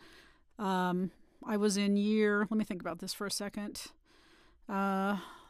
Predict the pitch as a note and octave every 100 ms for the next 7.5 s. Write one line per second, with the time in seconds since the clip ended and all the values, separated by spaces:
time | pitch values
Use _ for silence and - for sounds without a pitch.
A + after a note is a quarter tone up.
0 | - G#3+ G#3+ - A#3 A3+ G#3+ G#3+ G3+ G3+
1 | G3+ F3+ - - - - B3+ F#4+ A#4+ -
2 | - - - - _ _ _ _ - _
3 | - - D4+ B3+ - G#3+ A3+ F4 A4 B3
4 | A3+ A3 G#3+ G#3+ G3+ - G3+ A#3+ - -
5 | - - - - - A3 G#3+ A3 G#3 G#3
6 | A3 - G#3+ F#3+ - F#3+ F3+ - G#3 G#3
7 | - F3+ F3 - -